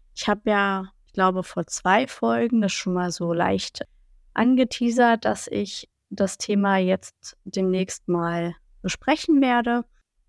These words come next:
denn ich glaube, dass so das Thema emotionales Essen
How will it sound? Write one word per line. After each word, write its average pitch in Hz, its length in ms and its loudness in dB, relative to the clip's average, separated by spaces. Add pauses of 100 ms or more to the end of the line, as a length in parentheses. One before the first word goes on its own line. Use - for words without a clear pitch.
(240)
denn 185 480 0 (540)
ich - 180 -4
glaube, 208 440 2
dass 202 320 -2
so 202 120 -2
das 196 220 -2
Thema 208 400 0
emotionales 196 880 -2
Essen 208 540 -2